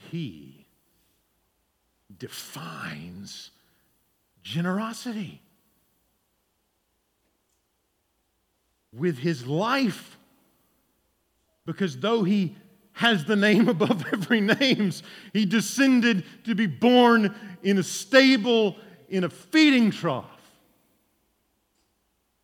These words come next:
Some of you own feeding troughs, and you would never put your children in them. <laughs> Well, some of you would. All right, that's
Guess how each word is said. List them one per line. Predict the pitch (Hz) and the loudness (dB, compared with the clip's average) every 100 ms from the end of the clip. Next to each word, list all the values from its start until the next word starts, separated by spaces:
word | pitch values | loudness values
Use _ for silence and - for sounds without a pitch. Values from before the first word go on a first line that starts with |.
| _ _ | _ _
Some | - 269 | -2 0
of | 226 | 2
you | 214 254 | 4 6
own | 262 277 | 8 6
feeding | - 302 320 262 | 4 4 4 2
troughs, | 135 170 123 - - - - _ _ _ _ _ _ _ _ _ | 0 0 -2 -6 -18 -20 -20 _ _ _ _ _ _ _ _ _
and | 190 | -4
you | 254 | 0
would | 311 | 6
never | 285 311 | 6 6
put | 262 254 | 2 0
your | 285 | 0
children | - 370 339 269 | 4 4 4 2
in | 190 147 | 2 -2
them. | 147 - - | -6 -12 -20
<laughs> | 143 - _ _ _ _ - _ _ _ _ _ _ _ _ _ _ _ _ _ - | -20 -20 _ _ _ _ -20 _ _ _ _ _ _ _ _ _ _ _ _ _ -2
Well, | 190 | 0
some | 196 339 | 2 4
of | 294 | 4
you | 190 139 | 4 0
would. | 107 | -2
All | 127 262 | 0 4
right, | 285 165 | 6 6
that's | 202 | 2